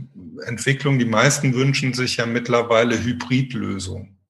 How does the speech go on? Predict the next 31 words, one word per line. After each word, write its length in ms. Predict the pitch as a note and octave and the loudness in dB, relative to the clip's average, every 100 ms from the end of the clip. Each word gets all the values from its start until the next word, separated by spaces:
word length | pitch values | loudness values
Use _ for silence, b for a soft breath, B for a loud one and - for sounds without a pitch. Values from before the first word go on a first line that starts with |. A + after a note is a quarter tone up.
| _ | _
ne, 220 | A#2 E3 - | -8 -8 -8
zwischen 540 | - G#2 - A2 G#2 | -8 -6 -4 -4 -6
persönlicher 680 | G2+ G#2 G#2+ B2 A#2+ A#2+ G#2 | -6 -4 -2 0 2 2 0
Anwesenheit 880 | A#2 B2+ A#2+ A#2 A2+ G#2+ A2 A2+ - | -2 0 0 0 0 2 2 2 -2
und 200 | - A2+ | -8 -2
der 100 | G#2+ | -2
Flexibilität, 960 | - G#2 - G#2 G#2+ G#2 - A2+ A2+ - | -2 -2 -2 -4 -6 -4 -2 -2 -2 -4
auch 180 | G#2+ | -6
von 160 | A2 G#2+ | -8 -8
zu 120 | - | -6
Hause 360 | G#2+ G#2+ A2 G2+ | -4 -2 -4 -4
arbeiten 480 | G2+ G#2 F#2+ - G2 | -2 0 -2 -6 -14
zu 160 | - | -14
können. 340 | - - - - B B B B B - | -14 -20 -20 -20 B B B B B -2
Das 180 | C#3+ | 0
ist 60 | - | 2
ja 60 | A2+ | 0
eine 120 | G#2+ | 0
klassische 560 | - A2+ - A#2 A#2+ | 4 4 4 2 0
Kompromissbildung, 1120 | - G#2+ G2+ G#2+ B2 C#3+ - C#3+ D3 D3 D#3 - B B B - | -4 -8 -6 -2 0 0 2 2 2 -2 -4 -12 B B B -4
die 180 | G#2+ | -4
aus 240 | - A#2 - | 0 0 2
den 200 | B2 A2 | 0 0
Erfahrungen 760 | - - A2+ B2 A#2+ A2+ A2+ A2 A2+ | -4 0 2 2 0 -2 -4 -4 -6
der 240 | B2+ A2 G#2 | -8 -2 0
letzten 460 | A2+ A2 - - | 0 0 -4 -4
Monate 520 | A2 A2+ B2+ A#2+ B2 G#2+ | -4 0 0 2 2 2
heraus 400 | G2+ G#2 G#2+ - | 2 0 0 -2
entstanden 680 | G#2 - A2 A2 G2 F#2+ F#2+ | -4 -2 -2 -4 -6 -8 -10
ist. 220 | F#2+ - _ _ B B B B B _ | -12 -12 _ _ B B B B B _
Und 340 | A2 G#2+ G#2 | -8 -6 -6